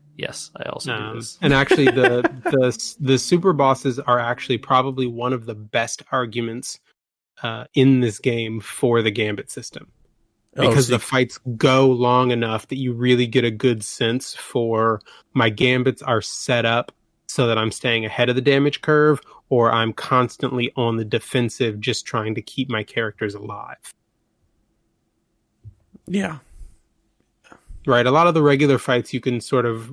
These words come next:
Speaker 2: uh, as long as you're not underleveled severely, you can sort of brute your,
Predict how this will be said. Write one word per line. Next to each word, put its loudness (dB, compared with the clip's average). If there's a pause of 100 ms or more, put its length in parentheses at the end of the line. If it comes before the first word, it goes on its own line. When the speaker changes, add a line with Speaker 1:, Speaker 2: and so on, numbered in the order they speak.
(120)
Speaker 2:
uh, 0
as 0
long 4
as 2
you're 2
not 2
underleveled -2 (120)
severely, 0
you -2
can -4
sort -2
of -2
brute -2
your, -2